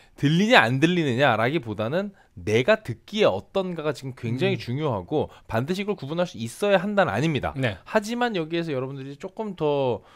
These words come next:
Speaker 1: 그런 부-, 포인트에서 실제로 똑같을 수도 있기 때문에 우리가 좀 다른 친구도 하나 그냥 여기에 서브 컨텐츠로 그냥 추가를 했어요.
Speaker 2: 음.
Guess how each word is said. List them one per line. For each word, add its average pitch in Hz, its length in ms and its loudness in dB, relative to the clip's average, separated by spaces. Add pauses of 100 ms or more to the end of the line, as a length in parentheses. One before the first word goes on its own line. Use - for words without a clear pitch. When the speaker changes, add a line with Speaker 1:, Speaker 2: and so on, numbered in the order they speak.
(160)
Speaker 1:
그런 202 340 4
부-, 139 100 -10 (120)
포인트에서 151 720 0 (140)
실제로 277 640 -2
똑같을 247 460 -4
수도 202 180 -4
있기 143 160 -4
때문에 110 420 -8 (400)
우리가 170 240 0
좀 165 240 -6
다른 175 580 0
친구도 160 420 -6
하나 156 260 -2
그냥 127 180 -2
여기에 101 260 -4
서브 190 240 -2
컨텐츠로 170 460 -6
그냥 123 120 -8
추가를 190 320 -2
했어요. 180 280 0
Speaker 2:
음. 104 80 -8